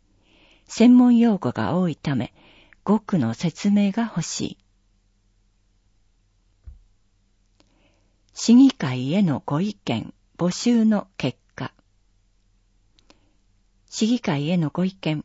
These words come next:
募集の概要。令和二年十一月一日から十一月二十日まで、市議会として市民の皆様の率直な意見を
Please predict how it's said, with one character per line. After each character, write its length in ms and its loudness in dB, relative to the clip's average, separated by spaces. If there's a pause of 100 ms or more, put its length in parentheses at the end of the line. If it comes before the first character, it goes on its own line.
(120)
募 120 -6
集 260 0
の 140 0
概 260 -6
要。 160 -10 (800)
令 220 2
和 120 0
二 140 4
年 240 0
十 220 0
一 180 -4
月 240 -4 (140)
一 120 -6
日 220 -10
か 140 -8
ら 140 -12 (340)
十 200 2
一 220 -4
月 300 -6
二 100 -4
十 100 -18
日 140 -6
ま 140 -4
で、 180 -14 (480)
市 160 0
議 140 6
会 220 -2
と 140 -2
し 60 -6
て 240 -6
市 180 -2
民 240 6
の 100 4
皆 240 2
様 260 -2
の 160 -4 (260)
率 440 -4
直 180 0
な 180 -2 (100)
意 120 -8
見 300 2
を 140 -4